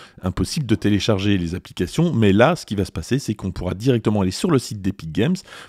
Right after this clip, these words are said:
pour télécharger Fortnite par exemple. Alors il y a quand même quelques conditions de la part, euh, d'Apple, hein, c'est pas, euh, si simple que ça. La première, euh, c'est que le, le développeur doit être inscrit donc, au programme développeur depuis deux ans.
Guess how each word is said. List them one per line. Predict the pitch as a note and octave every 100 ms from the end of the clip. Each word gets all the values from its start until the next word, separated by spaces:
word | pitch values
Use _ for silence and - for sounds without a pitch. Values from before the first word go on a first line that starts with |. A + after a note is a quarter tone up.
| _
pour | F3+ -
télécharger | - F2+ - E2 A#2
Fortnite | D3 - C3+ E3
par | -
exemple. | G#2+ F#2 - - -
Alors | G2+ B2+
il |
y | D3+
a |
quand | D3+
même | F3 F3
quelques | D3+ F#3 - D#3+
conditions | D3+ C3 A#2+ - C#3 C3
de |
la | G#2
part, | - F#2
euh, | F#2+ F#2+ F2
d'Apple, | F#2 - A#2+
hein, | G2
c'est | E2+ -
pas, | G2+ F2+
euh, | F2
si | - -
simple | A2+ G#2+
que | - F2
ça. | A#2 C3+ - - -
La | G2
première, | - A#2+ B2+ C3+ G#2 - - -
euh, | F#2+ F#2 F#2
c'est | - G2
que | - F#2+ F#2 F#2 F#2 F2+ F2+
le, | F2+ F2
le | F2+
développeur | F2 F#2 G#2 A#2+ A2
doit | F#2+ -
être | F#2+ -
inscrit | G2 - A#2+ A2+ - -
donc, | E2+ -
au | E2
programme | - F#2+ F#2+
développeur | F2+ G2 F2+ A2
depuis | F#2 E2+ -
deux | E2 F#2+ F2+ B2
ans. | G3